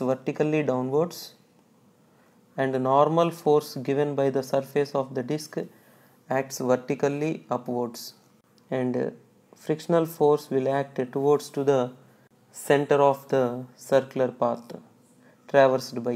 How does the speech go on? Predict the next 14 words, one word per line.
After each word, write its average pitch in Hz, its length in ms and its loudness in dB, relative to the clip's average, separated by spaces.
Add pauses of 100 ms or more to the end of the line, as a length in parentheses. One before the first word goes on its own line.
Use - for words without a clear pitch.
(120)
it. 117 180 -12 (2000)
So - 280 -4
we 135 40 0
can 139 180 0
write 135 280 4 (680)
centripetal 160 800 0
force 143 500 0 (300)
equals 135 540 -2
to 135 100 2
as 156 440 0 (680)
frictional 131 720 -2
force. 123 460 -10 (1400)
Centripetal 160 520 0
force 147 360 0